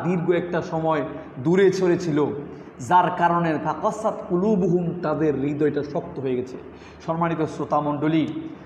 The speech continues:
সম্মানিত মুসলিম ভাতৃবর্গ, আমার দিনী ভাই ও বোনেরা,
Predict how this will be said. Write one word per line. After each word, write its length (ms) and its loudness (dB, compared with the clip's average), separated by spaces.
সম্মানিত 420 0
মুসলিম 420 0
ভাতৃবর্গ, 840 2
আমার 280 4
দিনী 280 4
ভাই 280 4
ও 40 4
বোনেরা, 420 2